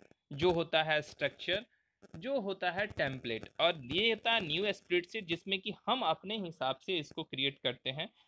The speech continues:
कहाँ हमको कितना कॉलम्स, कितने रो लेने हैं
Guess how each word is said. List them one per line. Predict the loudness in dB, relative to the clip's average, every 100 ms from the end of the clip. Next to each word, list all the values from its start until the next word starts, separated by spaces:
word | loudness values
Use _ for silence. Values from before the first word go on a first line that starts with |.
| _ -2
कहाँ | 2 4
हमको | 2 -2 -6
कितना | -6 -6 -2 -2
कॉलम्स, | 2 2 2 0
कितने | -6 -12 -4 -2
रो | 0 0
लेने | 0 -2 -4
हैं | -6 -6 -8